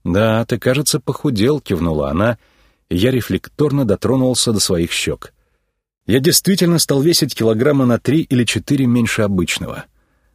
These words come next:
Мы еще немного поболтали ни о чем. Все это время я думал о родинке у нее на правом боку и об утягивающем живот и ягодицы корсете, который она носит под облегающей одеждой.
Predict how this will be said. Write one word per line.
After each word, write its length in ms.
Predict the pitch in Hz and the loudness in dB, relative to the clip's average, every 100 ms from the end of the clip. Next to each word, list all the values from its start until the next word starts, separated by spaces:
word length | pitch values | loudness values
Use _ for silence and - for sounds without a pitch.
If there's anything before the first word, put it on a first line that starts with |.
| _ _ | _ _
Мы 160 | 147 160 | -2 -2
еще 260 | - 160 | 0 0
немного 420 | 151 127 147 139 | 2 2 0 -2
поболтали 580 | 123 110 98 92 113 107 | 0 2 2 2 0 0
ни 140 | 101 98 | 0 -2
о 80 | |
чем. 380 | 98 - 76 - - _ _ _ _ _ - | -2 -4 -4 -8 -18 _ _ _ _ _ -6
Все 220 | - 117 | -2 0
это 160 | 104 | 0
время 280 | 95 117 110 | 0 0 2
я 80 | 101 | 0
думал 400 | 87 120 117 - | 2 2 2 0
о 100 | 101 98 | -2 0
родинке 580 | 113 92 80 78 92 - | 0 0 -2 -4 -8 -6
у 60 | 92 | -2
нее 220 | 85 98 | 0 0
на 100 | 87 | -2
правом 400 | - 98 95 87 | -2 -2 -2 -2
боку 440 | 92 - - - _ _ _ _ - | -4 -6 -10 -10 _ _ _ _ -2
и 80 | |
об 140 | 101 101 | 0 2
утягивающем 720 | 95 127 117 113 107 - 95 | 0 0 2 2 0 0 0
живот 420 | 80 90 123 - | 0 0 0 -2
и 80 | 101 | -4
ягодицы 560 | 90 120 113 113 - 113 | 0 2 2 0 -2 -2
корсете, 760 | - 107 - 95 73 - 73 - _ _ _ | -2 -2 0 0 -2 -6 -10 -18 _ _ _
который 340 | 92 90 90 | -2 0 0
она 140 | 85 82 | 0 0
носит 360 | 113 - 98 | 0 -2 -2
под 160 | 101 90 | -2 -2
облегающей 600 | 90 82 85 85 - 85 | -2 0 0 -2 -2 -2
одеждой. 560 | 78 78 - 58 53 | -2 -4 -6 -10 -14